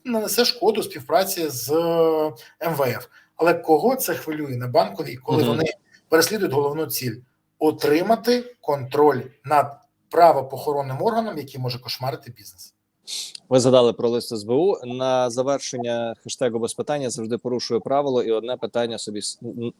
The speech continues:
Speaker 2: дозволяю поставити, і, або ж там відкоментити більше. В нас немає двох Василів Малюків,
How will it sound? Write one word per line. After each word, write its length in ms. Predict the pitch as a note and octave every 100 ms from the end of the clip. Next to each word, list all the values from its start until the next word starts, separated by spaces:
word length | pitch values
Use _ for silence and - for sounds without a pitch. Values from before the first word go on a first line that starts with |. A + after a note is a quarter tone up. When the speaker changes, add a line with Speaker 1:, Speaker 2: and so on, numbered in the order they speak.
| -
Speaker 2:
дозволяю 640 | C3 C3 A2+ B2 C3+ B2+ G#2
поставити, 720 | A2+ - G#2+ F#2+ F#2 - F2+
і, 160 | A2+ A2
або 240 | G#2+ C3+
ж 180 | B2+ -
там 140 | G2+
відкоментити 800 | G2 G#2 A#2 G#2 G2 F2+ F#2 F#2 F#2 - - - G2+
більше. 500 | G#2+ F#2 - G2+ F#2
В 60 | A2+
нас 260 | C3 D#3 F3+
немає 300 | D3 D#3 C#3+
двох 320 | A#2+ D3+ -
Василів 460 | B2+ - C3 C#3
Малюків, 500 | B2 A#2+ A2 - G2